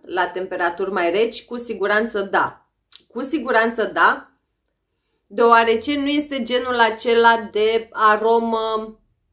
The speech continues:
cum să spun eu, ca o briză fină. Nu, nu. Combinația asta este foarte bold, este foarte in your face, este foarte, foarte puternică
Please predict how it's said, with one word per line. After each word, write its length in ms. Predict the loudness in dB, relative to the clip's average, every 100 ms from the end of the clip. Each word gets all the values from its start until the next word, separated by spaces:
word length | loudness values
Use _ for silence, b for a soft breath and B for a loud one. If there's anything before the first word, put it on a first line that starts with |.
| _
cum 120 | -14
să 160 | -10 -10
spun 300 | -10 -12 -8
eu, 240 | -6 -8
ca 160 | -2 2
o 260 | 4 2 -2
briză 580 | -4 -2 -4 -4 -6
fină. 460 | -6 -6 -6 -4 -6
Nu, 440 | -2 2 2 2 -14 _ _
nu. 400 | -6 -6 -6 b b b
Combinația 680 | 0 2 2 2 0 0 0
asta 220 | 0 0
este 340 | 2 2 -2
foarte 800 | -10 -2 0 2 0 -4 -6 -6 -6
bold, 320 | -2 -2 -4
este 340 | -6 -8 -8 -10
foarte 600 | -10 -8 -2 -2 0 -2
in 220 | 0 0
your 180 | 0 -2
face, 420 | -2 -2 -2 -6
este 360 | -2 -2 -2 -8
foarte, 560 | -8 -2 0 0 -4
foarte 460 | -10 -2 -2 -2 -10
puternică 800 | -12 -10 -8 -6 -6 -6 -6